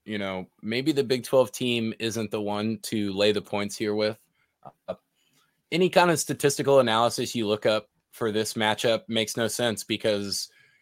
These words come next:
Houston's only given up, like, forty-six points per game on average 'cause they've played, you know, Sister Mary for the Blind and the, like, the Texas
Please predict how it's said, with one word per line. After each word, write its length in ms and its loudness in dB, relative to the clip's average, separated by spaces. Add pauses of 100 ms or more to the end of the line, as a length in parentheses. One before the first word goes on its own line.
(120)
Houston's 380 -2
only 200 4
given 240 2
up, 160 2
like, 200 2
forty-six 560 -2
points 280 -4
per 100 -4
game 240 2
on 100 2
average 400 2
'cause 200 -4
they've 200 0
played, 440 4
you 100 -2
know, 140 0
Sister 340 -4
Mary 220 -2
for 140 -4
the 80 0
Blind 640 0
and 460 -4
the, 320 -2 (720)
like, 220 0
the 100 0
Texas 760 2